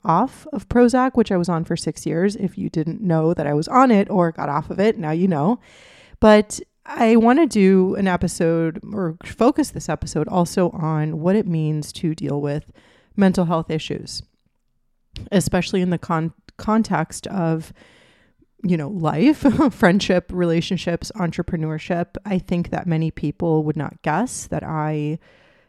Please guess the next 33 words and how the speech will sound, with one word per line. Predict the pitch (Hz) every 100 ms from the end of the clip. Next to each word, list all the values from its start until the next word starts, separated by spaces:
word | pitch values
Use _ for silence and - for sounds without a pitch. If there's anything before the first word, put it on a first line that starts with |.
| -
have | 175 151
dealt | 160 156
with | 185 180
a |
lot | 180 175
of | 180
mental | 175 190
health | 175 180 180
issues | 175 - 170 175 170 -
and | 196 170 156 156 156
still | - - 170 165
deal | 156 151 147
with | 170
them. | - 202 240 240 _ _ _ -
Um, | 165 160 160 156 -
and | 202 180 180 185 180 - - -
nobody | 214 220 285 269
really | 262 247
talks | 233 214
about | - - -
it | -
that | -
much. | - - - - -
I | 190
think | 165 165 165
that | 156 -
people | 165 - 151
are | 151
more | 160 151 -
open | 170 190 185
nowadays, | 165 165 196 240 294 - - _ _ -
but | 202 190 196 - -
I | 185 185 180 180 185